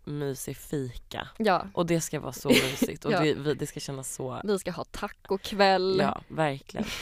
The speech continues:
Speaker 1: Fe-, chips, vad fan heter det? Fredagsmys.
Speaker 2: Ja, precis.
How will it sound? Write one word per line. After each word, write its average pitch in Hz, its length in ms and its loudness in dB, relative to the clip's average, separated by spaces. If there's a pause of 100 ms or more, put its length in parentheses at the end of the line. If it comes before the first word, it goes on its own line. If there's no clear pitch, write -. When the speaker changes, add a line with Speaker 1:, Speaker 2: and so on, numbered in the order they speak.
(580)
Speaker 1:
Fe-, 180 340 -2
chips, - 800 -8
vad 170 140 -10
fan - 140 -10
heter 160 220 -8
det? 156 120 -10
Fredagsmys. 160 1160 -6
Speaker 2:
Ja, 190 200 -4 (260)
precis. - 400 -6